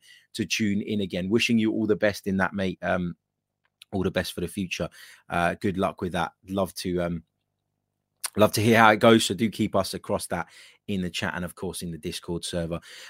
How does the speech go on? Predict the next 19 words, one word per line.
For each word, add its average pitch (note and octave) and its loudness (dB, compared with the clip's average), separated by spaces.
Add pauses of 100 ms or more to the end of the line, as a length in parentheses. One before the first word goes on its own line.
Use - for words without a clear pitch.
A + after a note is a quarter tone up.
Uh, B2 2
don't D3 6
forget, D3 6
if C3+ -2
you C#3+ 0
haven't C3+ 2
done C3 2
so C3+ 0
already, B2 4
please B2 -2
do A#2 0
hit A#2+ -2
the A#2+ -6
like A2+ -2
button, G#2+ -4
subscribe A2+ 2
to A#2+ -2
the G#2+ 0
channel A2+ -2